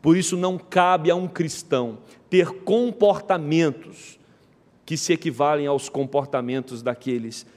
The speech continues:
que não têm a fé em Cristo Jesus. Nós fomos manifestados pela presença poderosa de Deus. Deus nos visitou em benignidade e amor.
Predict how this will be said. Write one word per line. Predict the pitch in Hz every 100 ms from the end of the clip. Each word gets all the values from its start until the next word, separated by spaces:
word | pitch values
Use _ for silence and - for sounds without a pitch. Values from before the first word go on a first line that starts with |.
| _
que | 131
não | 127 123
têm | 123 127
a | 120
fé | 117 123 120
em |
Cristo | 113 120 117 - 113
Jesus. | 110 98 98 110 - - -
Nós | 131 143 -
fomos | 147 139 123
manifestados | 123 131 127 123 123 - 131 123 -
pela | - 120 120
presença | - - - - 139 123 107 135 123 123
poderosa | - 156 143 131 120 117 120 117
de | 107
Deus. | 107 107 110 107 - - - _ _ _ _ _ _ 117
Deus | 151 165 131
nos | 160 127
visitou | 135 151 156 - 165 160
em | 156
benignidade | - 196 240 226 220 175 190 156 151 214 262 226 254 247 -
e | 247 254
amor. | 240 156 165 180 - - -